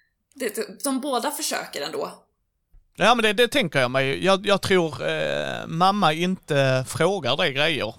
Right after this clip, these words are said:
Speaker 2: för
Speaker 1: Mm.
Speaker 2: hon är rädd vad du svarar.
Speaker 1: Ja, det tror jag absolut. Att, eh, och Olivia volonterar inte någon,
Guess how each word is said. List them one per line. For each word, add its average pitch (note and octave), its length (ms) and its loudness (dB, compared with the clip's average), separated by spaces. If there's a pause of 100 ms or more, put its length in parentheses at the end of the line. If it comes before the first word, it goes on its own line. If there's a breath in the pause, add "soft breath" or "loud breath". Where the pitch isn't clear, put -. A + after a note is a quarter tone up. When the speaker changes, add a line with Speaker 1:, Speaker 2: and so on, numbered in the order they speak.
(160)
Speaker 2:
för - 60 -6
Speaker 1:
Mm. C3+ 120 -4
Speaker 2:
hon C3 140 -4
är C#3 200 -4
rädd C#3 220 -4
vad B2 160 -6
du C3 60 -6
svarar. C3+ 540 0 (360 loud breath)
Speaker 1:
Ja, F#3 200 0 (140)
det F#3+ 80 0
tror F#3 120 0
jag D#3+ 60 -2
absolut. - 440 -4 (260)
Att, - 220 -20
eh, F#3 260 -6
och F3+ 140 2
Olivia E3 760 0 (1040)
volonterar D#3+ 580 -4
inte - 280 -8
någon, - 200 -10